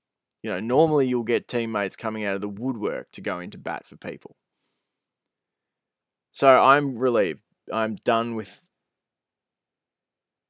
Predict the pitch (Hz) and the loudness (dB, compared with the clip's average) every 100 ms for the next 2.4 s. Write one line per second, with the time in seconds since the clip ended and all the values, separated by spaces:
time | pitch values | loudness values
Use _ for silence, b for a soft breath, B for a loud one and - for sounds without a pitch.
0 | _ _ _ _ _ _ 120 110 - - | _ _ _ _ _ _ -4 -2 -2 -6
1 | - - _ _ _ _ _ _ 131 127 | -10 -20 _ _ _ _ _ _ 2 4
2 | 120 113 107 | 6 2 -2